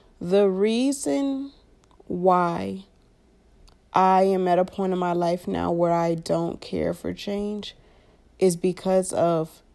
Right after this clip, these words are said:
so much of the pain that I've dealt with. And it's like, now my ego is like, "Oh, are we gonna be in the same situation again? Oh, is everything gonna be okay? Oh, are we gonna be all right?"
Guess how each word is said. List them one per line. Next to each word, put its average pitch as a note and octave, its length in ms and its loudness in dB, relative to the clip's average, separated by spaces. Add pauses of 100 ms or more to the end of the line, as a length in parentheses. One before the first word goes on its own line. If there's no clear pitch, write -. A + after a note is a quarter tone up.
(220)
so F3+ 300 -2
much E3+ 260 -2
of D#3+ 100 -4
the D#3 100 -6
pain D3+ 400 -6
that D#3+ 140 -4
I've E3 220 -6
dealt D#3+ 300 -8
with. - 420 -14 (1200)
And F3 720 0 (680)
it's - 260 -2
like, E3 240 2 (1800)
now F#3 260 2
my F3 160 0
ego F3 320 0
is D#3+ 140 -4
like, D#3+ 220 -2 (640)
"Oh, F3 200 0
are E3 120 -2
we F3+ 120 -2
gonna F3+ 200 -2
be F3 140 -4
in E3+ 100 -4
the F3 80 -6
same F3 280 -6
situation F3+ 460 -6
again? G#3 340 -10 (580)
Oh, F3+ 260 2
is E3+ 120 -4
everything F3+ 380 -2
gonna F3+ 180 -4
be F#3 180 -4
okay? G3 420 -8 (500)
Oh, F#3 220 4
are F3 100 0
we F3+ 140 -2
gonna F#3 200 -2
be F3+ 180 -2
all F3+ 180 -2
right?" F#3+ 340 -6